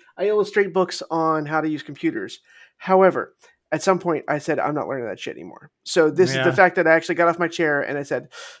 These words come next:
Speaker 1: "This seems interesting. Let me stick with this." So yeah, I'm, I'm on the Chat G Ps. I have an old, you know, Stable Diffusion server and stuff like that because I think this is the next wave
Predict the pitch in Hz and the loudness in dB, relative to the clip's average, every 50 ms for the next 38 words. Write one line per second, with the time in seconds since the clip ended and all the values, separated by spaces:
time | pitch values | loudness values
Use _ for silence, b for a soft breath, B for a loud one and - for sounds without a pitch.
0 | B _ - 262 285 - - 339 262 196 185 196 160 127 139 139 - - 156 143 | B _ 0 0 2 4 4 4 4 4 4 2 2 2 -2 -8 -6 -6 -4 -4
1 | 151 180 208 190 - - 196 180 - 151 135 - - - - - 165 180 202 190 | -2 -2 -2 -4 -2 -2 -2 -2 -2 -4 -8 -8 -10 -8 -6 -4 -2 0 4 6
2 | 151 151 156 156 156 143 156 156 156 156 156 156 156 - 170 156 156 - 165 147 | 6 6 6 4 2 0 0 0 0 0 0 -2 -2 -2 -2 -2 -2 -2 -6 -8
3 | 151 - 151 151 147 135 147 139 135 147 147 147 156 151 135 131 - 156 147 147 | -8 -10 -10 -10 -10 -8 -8 -8 -6 -6 -6 -4 -6 -6 -8 -10 -12 -10 -6 -4
4 | 135 131 127 - - - 170 165 165 165 156 160 160 - 165 156 139 160 156 147 | -6 -6 -6 -10 -6 0 0 0 2 0 -2 -4 -2 -2 -2 -2 -2 -4 -6 -6
5 | 139 - 165 151 151 151 151 147 143 - 160 147 147 135 - 147 - B B B | -4 -4 -2 -2 0 -2 -2 -2 -4 -6 -10 -10 -8 -4 -4 -4 -4 B B B
6 | B _ - 196 196 220 226 202 233 247 208 - - 226 - - - - 208 208 | B _ -2 2 4 4 4 4 2 -2 -4 -2 -4 -4 -4 -4 -6 -4 -2 0
7 | 202 196 170 - - - 170 170 165 165 165 - - - - 160 147 - 151 156 | 0 0 -2 -2 -2 0 2 2 2 2 0 -4 -10 -14 -14 -14 -14 -6 0 2
8 | 180 180 170 165 160 156 135 | 4 6 6 4 4 2 -2